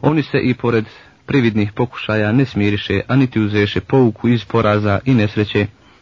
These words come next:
koja ih je zaslužno snašla. Nakon sl-, sklanjanja u Hajber, iščekivali su rezultate Resulullahovih, alejhi selam, akcija, da vide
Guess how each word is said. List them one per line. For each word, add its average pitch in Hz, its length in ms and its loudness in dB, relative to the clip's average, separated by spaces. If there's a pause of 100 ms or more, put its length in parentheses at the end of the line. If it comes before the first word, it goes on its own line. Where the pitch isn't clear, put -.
(140)
koja 120 240 2
ih 107 160 2
je 107 240 2
zaslužno 104 680 -2
snašla. - 440 -2 (800)
Nakon 123 400 2 (160)
sl-, - 180 0
sklanjanja 107 520 0
u 107 60 0
Hajber, 120 400 -2 (100)
iščekivali 117 580 -2
su 107 140 -4
rezultate 101 580 -2
Resulullahovih, 104 880 0
alejhi 107 320 0
selam, 98 340 -2
akcija, 110 460 -2 (320)
da 151 120 2
vide 127 300 4